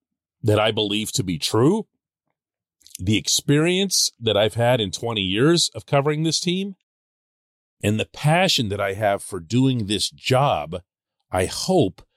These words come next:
the right way, and not throwing a bunch of hot takes at you and,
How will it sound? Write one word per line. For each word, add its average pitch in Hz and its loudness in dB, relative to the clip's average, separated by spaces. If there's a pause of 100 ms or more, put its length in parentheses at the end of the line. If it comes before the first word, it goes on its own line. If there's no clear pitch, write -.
(200)
the 101 0
right 117 0
way, 131 -2 (460)
and 90 -4
not 113 0
throwing 120 -2
a 110 -4
bunch 120 -4
of 113 -2
hot - -4
takes 127 -2
at 110 -2
you 123 0
and, 82 -2